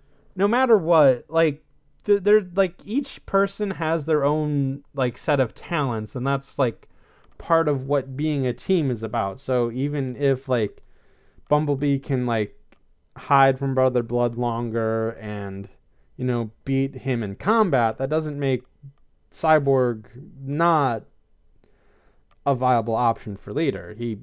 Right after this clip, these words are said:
is very much a viable option for leader. It's, it's a, it's a, it's a whole thing.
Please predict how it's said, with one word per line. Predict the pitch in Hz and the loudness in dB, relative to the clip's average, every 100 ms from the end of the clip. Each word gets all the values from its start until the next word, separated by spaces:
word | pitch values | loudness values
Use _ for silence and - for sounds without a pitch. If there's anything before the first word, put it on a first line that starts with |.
| - | -2
is | 160 190 143 | 2 4 2
very | 165 185 170 | 2 2 2
much | 156 147 | -2 -6
a | |
viable | 139 127 131 123 | 0 2 2 2
option | 107 - 110 | 0 -4 -10
for | - | -6
leader. | 139 165 104 | -2 0 0
It's, | 110 143 - - | -2 -6 -6 -14
it's | 160 180 196 | -6 -6 0
a, | 208 147 | -2 -2
it's | 180 - | -8 -2
a, | 196 170 135 117 - - - - - | 2 4 4 0 -8 -20 -20 -20 -4
it's | 202 233 | 0 2
a | 175 | 2
whole | - 180 143 | 4 2 2
thing. | - 107 98 104 | -2 -6 -8 -14